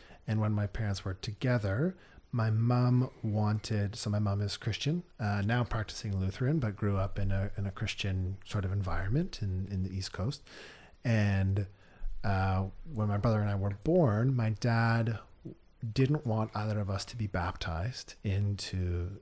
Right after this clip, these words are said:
into the Christian faith because he wanted us to be able to choose. And so I grew up, uh, going to a Catholic high school. It was the best high school nearby. It was massive. And so I was in, in Catholic school from kindergarten through grade twelve,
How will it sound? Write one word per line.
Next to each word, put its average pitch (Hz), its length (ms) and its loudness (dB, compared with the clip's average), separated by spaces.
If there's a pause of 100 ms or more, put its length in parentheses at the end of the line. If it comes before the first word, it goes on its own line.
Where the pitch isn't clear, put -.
(180)
into 90 320 -4
the 92 120 -4
Christian 98 380 -4
faith 92 380 -4
because 107 300 -2
he 110 80 -2
wanted 98 400 2
us 92 140 -4
to - 60 -14
be 101 120 0
able 90 160 -2
to - 100 -8
choose. - 580 -6 (800)
And 113 160 2
so 110 260 4
I 107 160 4
grew 131 340 8
up, 107 320 2 (320)
uh, 98 240 0 (100)
going 120 280 4
to 107 420 2
a 104 40 -2
Catholic - 360 -4
high 147 180 6
school. 143 400 8
It 104 80 2
was 92 120 -2
the - 60 -10
best 85 200 -6
high 98 140 -4
school 95 200 -4
nearby. 98 440 0
It 95 100 -4
was 98 200 -8
massive. 95 680 0 (500)
And 117 160 2
so 123 80 4
I 117 80 6
was 110 100 4
in, 107 240 2
in 104 240 -2
Catholic 123 380 0
school 110 260 2
from 101 480 -2 (140)
kindergarten 110 580 2
through 98 500 0
grade 92 300 -2
twelve, 95 540 -2